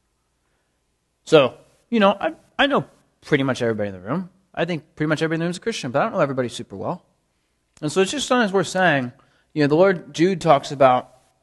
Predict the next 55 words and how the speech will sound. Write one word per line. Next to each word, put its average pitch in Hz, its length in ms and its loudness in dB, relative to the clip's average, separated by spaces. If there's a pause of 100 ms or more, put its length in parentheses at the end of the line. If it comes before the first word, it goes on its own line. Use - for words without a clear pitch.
(380)
different 190 220 -6
people 196 160 0
come 180 160 0
to 175 60 -2
the 170 60 -2
Lord 175 160 2
different 165 240 -4
ways. 160 220 2
Some 165 140 -8
people 170 140 0
just 143 100 -8
need 160 80 -6
to 139 40 -12
be 139 60 0
reminded 139 340 2
of 143 40 -2
how 143 100 -2
much 147 180 -2
God 135 140 2
loves 165 220 2
them. 190 260 -4 (800)
Some - 160 -4
people 180 160 6
need 160 180 -2
to 135 60 -8
be 139 60 0
reminded 139 340 2
that 104 60 -2
hell 131 280 4
is 117 140 -4
real. 110 280 -2 (1000)
Okay, 131 180 0
and 147 80 2
if 143 60 -4
you're 196 120 0
one 214 80 2
of 214 60 2
those 214 100 2
people, 220 320 -2
you 147 80 -2
need 151 60 -2
to 160 40 -4
understand, 151 580 -2 (260)
don't 302 160 -8
put 160 140 -2
off 101 180 -4
anything. 95 280 -18 (1000)
Don't 226 220 -2
put 196 180 4
off 123 440 2 (600)
getting 135 220 2
serious 135 360 -4
about 120 160 -4
Jesus 107 320 -10
Christ. - 420 -18